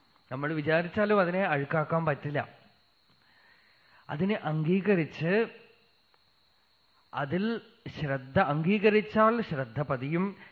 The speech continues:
ശ്രദ്ധ പതിഞ്ഞാൽ കർമ്മങ്ങളൊക്കെ തന്നെ ബ്രഹ്മാർപ്പണമായിട്ട് തീരും.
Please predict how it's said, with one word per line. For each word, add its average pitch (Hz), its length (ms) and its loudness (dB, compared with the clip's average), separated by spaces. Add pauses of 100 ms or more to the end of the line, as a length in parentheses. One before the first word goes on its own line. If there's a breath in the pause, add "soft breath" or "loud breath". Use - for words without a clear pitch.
(120)
ശ്രദ്ധ 143 340 -2
പതിഞ്ഞാൽ 143 680 2 (300 loud breath)
കർമ്മങ്ങളൊക്കെ 135 680 -2 (100)
തന്നെ 123 140 -6
ബ്രഹ്മാർപ്പണമായിട്ട് 120 1040 -6
തീരും. 104 240 -12